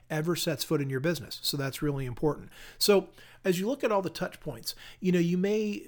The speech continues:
have many, many touch points that you're, you're marking out as you're, and literally take your iPhone and go take pictures, go to your business, go, go stand in your parking lot, get on your website, call into your call center,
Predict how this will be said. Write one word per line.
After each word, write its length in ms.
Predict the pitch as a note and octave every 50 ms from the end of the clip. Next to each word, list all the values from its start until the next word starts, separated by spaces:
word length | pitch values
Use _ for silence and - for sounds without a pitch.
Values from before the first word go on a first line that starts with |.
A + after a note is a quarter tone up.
| -
have 360 | - - - F3 D#3+ D#3+ D3 C#3+
many, 360 | C#3 D3 D#3 F3 G3 G3 F#3
many 220 | F3 E3 D#3 D3
touch 260 | C#3 - D#3 C#3+ -
points 280 | - - C#3 A2+ G#2 -
that 160 | - D3 C#3+
you're, 180 | C#3 C3 C3 C3
you're 220 | D3+ C#3+ C#3+ C#3
marking 440 | C#3+ C#3 C3+ C#3+ C#3+ - - C#3 B2+
out 260 | C#3 E3 D3+ B2 A#2
as 140 | B2 A#2+ A#2
you're, 120 | C3+ C3+
and 180 | C#3+ C#3+ D3+ D#3+
literally 320 | G3 C4+ C#4+ A3 D3 A#2
take 300 | G2+ - - D#3+ D#3 D#3
your 100 | F3 D3+
iPhone 420 | C#3 C#3 D#3 F3+ F3+ - G3+ G#3 G3
and 120 | E3 C#3+
go 100 | C3+ D3+
take 320 | E3+ E3 F3 F3+ E3+ - -
pictures, 380 | - - - - - A2 G#2
go 180 | - - C#3 D3
to 60 | D#3
your 160 | D#3+ E3+ E3+
business, 560 | D#3 C#3+ - D#3+ F3 F3 E3 E3 B2 G#2 -
go, 260 | - D#3+ D3+ D3 D3+ D3
go 300 | C#3 C#3 D#3 E3 E3 E3 - - -
stand 340 | - - - - D3+ D#3+ E3+
in 80 | F3
your 80 | F3+ F3+
parking 500 | E3+ - - E3 F3 F3+ - - E3 D3
lot, 240 | C3 A#2+ A2 C3+ - - - - _ _ C#3+
get 220 | C3 D3+ D#3+ D#3+
on 220 | - D3+ E3+ F3+ F3
your 260 | E3 E3+ E3+ F3 F3
website, 720 | D#3+ D3 C#3+ C#3 D#3+ F3 E3 - - - B2 - - -
call 340 | - - - D#3 E3 E3 F3
into 180 | F#3 F3+ F#3
your 200 | F#3 F3+ F3+ F3+
call 480 | F3 - - - - E3+ D3+ D#3+ F3+ F#3
center, 360 | - - - - F2 - -